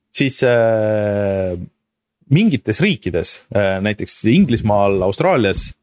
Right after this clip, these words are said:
Iisraelis, äh, Norras, Poolas ja, ja Šveitsis, et kui sa selle eeltellisid,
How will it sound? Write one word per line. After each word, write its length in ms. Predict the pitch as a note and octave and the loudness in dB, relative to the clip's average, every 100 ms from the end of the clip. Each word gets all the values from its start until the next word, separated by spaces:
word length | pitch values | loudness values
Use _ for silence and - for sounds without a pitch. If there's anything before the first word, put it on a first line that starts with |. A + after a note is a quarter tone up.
| _ | _
Iisraelis, 680 | B2+ C#3 A#2 A2 G#2 - - | 0 2 2 2 0 -2 -2
äh, 400 | G2+ G2 G2 F#2 _ _ _ _ _ _ _ _ | 0 0 -2 -6 _ _ _ _ _ _ _ _
Norras, 500 | A2 E3 B2 F#2+ - | 0 2 2 0 -4
Poolas 580 | - D3+ F3 D3 G2 G2 | -4 0 2 2 0 0
ja, 200 | G2 G2 | -2 0
ja 160 | F#2+ G2 | -2 -4
Šveitsis, 640 | - G3+ A3 A2+ F#2+ - _ _ _ | 0 0 2 0 -2 -8 _ _ _
et 100 | G2+ | -4
kui 100 | A#2 | -2
sa 80 | A2+ | 0
selle 160 | A#2 A#2+ | 2 2
eeltellisid, 760 | A#3+ C#3+ G#3 D#3 - G2+ - | 2 2 2 2 0 -4 -6